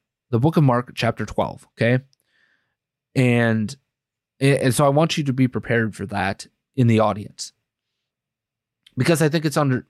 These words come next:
I think it's important to understand. But I'm gonna, I'm gonna be real blunt with the evangelical crowd.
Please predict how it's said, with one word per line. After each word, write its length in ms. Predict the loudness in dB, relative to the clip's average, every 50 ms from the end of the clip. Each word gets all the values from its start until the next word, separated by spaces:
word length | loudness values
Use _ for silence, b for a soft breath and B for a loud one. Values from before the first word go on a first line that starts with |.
| _ -10
I 240 | -8 -8 -6 -4 -2
think 180 | -2 -2 -2
it's 120 | -2 -4 -4
important 380 | -4 -4 -4 -2 -4 -4 -2
to 80 | -2 -2
understand. 440 | -2 -2 -4 -2 -2 -2 -2 -4 -6 _
But 220 | -2 -2 -2 -2 -2 0
I'm 120 | 2 2
gonna, 220 | 2 2 0 0 -4
I'm 140 | -6 -4 -2
gonna 120 | 0 0
be 240 | 0 0 0 -2 -2 -4 _ _ _ _ -6
real 340 | 0 2 4 4 4 2 2
blunt 320 | 0 0 0 0 0 0
with 120 | -2 -2
the 220 | -2 -2 -2 0 0
evangelical 680 | 2 2 2 2 2 2 2 0 0 -2 -2 -6 -6
crowd. 400 | -6 -4 -6 -6 -6 -8 _ _